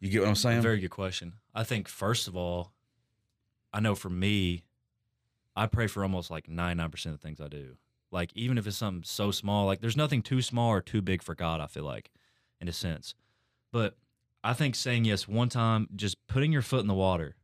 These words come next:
Speaker 2: Like, for me, it was being a leader at F C A camp. I did not wanna do it. Like, I felt God tugging at my heart for multiple weeks.
Speaker 1: Mm-hmm.
Speaker 2: And, uh,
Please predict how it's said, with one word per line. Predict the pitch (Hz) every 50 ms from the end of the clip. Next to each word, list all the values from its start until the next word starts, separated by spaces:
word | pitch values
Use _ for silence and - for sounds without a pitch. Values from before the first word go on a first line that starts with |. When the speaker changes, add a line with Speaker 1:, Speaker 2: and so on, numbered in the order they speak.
| _ -
Speaker 2:
Like, | 123 123 123
for | - - 110
me, | 107 120 135 156 160 160 151 135 _ _ _ _ _ _ -
it | - 120
was | 117 107 101 - - _ _ 101
being | 101 123 131 120
a | 113
leader | 107 113 120 117 110
at | 101 95
F | 101 110 -
C | - 107 104
A | 101 95
camp. | - 98 92 85 82 - _ _ _ _ _ _ -
I | 135 165
did | 170 139 110
not | 107 117 120 120
wanna | 113 110 101 92
do | 95 101 98 90
it. | 80 - - _ _ -
Like, | 101 104 104 - - _ _ _ _ _ _ _
I | - 117 131
felt | - 151 131 110
God | 101 113 117 117 110
tugging | - 117 113 110 110
at | 104
my | 101 98
heart | 95 101 107 104 101 -
for | - - 95
multiple | 92 95 107 120 117 - 120 113 104
weeks. | 104 101 92 85 - - - - _ _ _ _ - -
Speaker 1:
Mm-hmm. | 101 92 101 107
Speaker 2:
And, | 107 101 98 95 92 _ _ _ _ _ -
uh, | 104 101 95 92 90